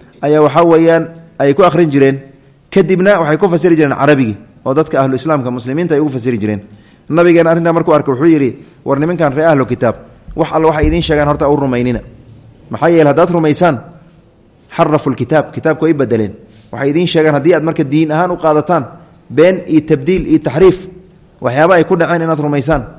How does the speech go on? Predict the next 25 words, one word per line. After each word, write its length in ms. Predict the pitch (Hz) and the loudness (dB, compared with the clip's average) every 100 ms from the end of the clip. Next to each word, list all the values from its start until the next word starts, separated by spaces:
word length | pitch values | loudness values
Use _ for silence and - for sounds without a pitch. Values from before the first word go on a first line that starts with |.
| - _ _ _ 127 | -20 _ _ _ -4
ayaa 180 | 139 | 0
laga 160 | 143 170 | 0 2
yaabaa 220 | 156 135 | 2 2
inay 200 | 151 147 | 0 -2
muxuu 180 | 123 120 | -4 -4
ahaa 240 | 147 127 107 | -2 -2 -2
ay 100 | 123 | -2
dhacdo 280 | 123 120 143 | 0 0 0
ood 80 | 139 | 0
rumaysaan, 400 | 127 120 110 117 98 - | 0 -2 -2 -4 -6 -10
oo 60 | |
khalad 240 | 117 156 131 | -2 0 0
aad, 120 | 120 117 | -4 -6
ah, 260 | 95 117 - | -6 -6 -6
caqiide 280 | 127 131 135 | -6 -4 -4
ka 100 | 135 | -2
dhigataan." 340 | 123 117 120 101 - | -4 -4 -6 -8 -6
Waa 140 | 127 | -2
qodob. 220 | 143 135 - - - - _ - | 0 -2 -4 -20 -20 -20 _ 0
Qodobka 320 | 190 196 170 | 0 2 2
labaadna 320 | 170 180 180 | 2 2 0
waxaa 200 | 143 175 | -2 0
weeyaan 340 | 175 175 175 | 0 0 0
ha 100 | 156 | 0
u, 120 | 180 | 0